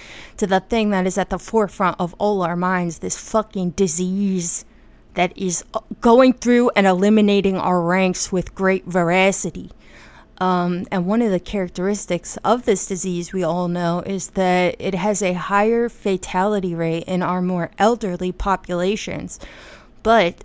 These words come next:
uh, just to be safety queen for a second, I mean, this is a thing, too, that people are saying to take with a grain of salt. I've heard in the past week of multiple people in their thirties and their forties, and I think some even in their twenties that have also,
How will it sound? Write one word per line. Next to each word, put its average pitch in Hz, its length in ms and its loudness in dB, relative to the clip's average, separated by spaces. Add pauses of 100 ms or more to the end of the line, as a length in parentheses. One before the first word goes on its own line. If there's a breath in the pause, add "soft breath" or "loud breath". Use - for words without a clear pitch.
(100)
uh, 175 480 -2
just 190 320 -6
to 214 40 -6
be 170 140 -8
safety 190 500 -2
queen 165 380 -4
for 170 160 -8
a 170 100 -6
second, 175 460 -4
I 170 80 -2
mean, 175 240 -2
this 185 180 -4
is 190 160 -4
a 185 60 -2
thing, 180 460 -2
too, 233 340 0
that 180 180 0
people 190 300 -4
are 170 100 -2
saying 175 420 -4
to - 140 -12
take 190 300 -4
with 180 120 -6
a 170 60 -6
grain 180 320 0
of 160 100 -6
salt. 208 480 -2
I've 180 280 -2
heard 180 260 -4 (320)
in 185 140 -4
the 170 80 -4
past 170 360 -4
week 202 400 -6 (540 loud breath)
of 170 400 -2
multiple 190 600 -2
people 185 320 -4
in 170 140 0
their 160 160 -2
thirties 196 600 -2
and 175 100 -4
their 165 120 -4
forties, 190 520 -2
and 175 140 -2
I 175 80 -4
think 294 220 -2
some 208 300 -2
even 202 220 -4
in 185 120 0
their 170 140 -4
twenties 202 500 -4
that 175 160 -4
have 175 160 -2
also, 180 680 -2